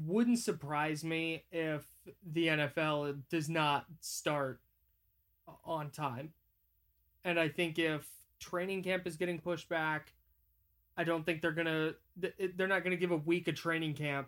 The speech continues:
and then just jumping into the season. So I, I would,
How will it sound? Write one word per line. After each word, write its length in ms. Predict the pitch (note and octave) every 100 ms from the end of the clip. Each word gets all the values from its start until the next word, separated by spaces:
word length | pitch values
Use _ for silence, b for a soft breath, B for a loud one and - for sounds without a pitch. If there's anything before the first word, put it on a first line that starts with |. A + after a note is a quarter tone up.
| _ F3+
and 140 | E3
then 160 | D3+ D3+
just 180 | C#3+
jumping 320 | F3 D#3 D3+ D3+
into 140 | C#3+
the 100 | C#3
season. 400 | - D3+ C#3+ C3+
So 360 | C3 D3 C#3 - _ _ _ _ _ -
I, 260 | E3 D#3 - -
I 120 | E3+
would, 320 | F3+ G3 D#3+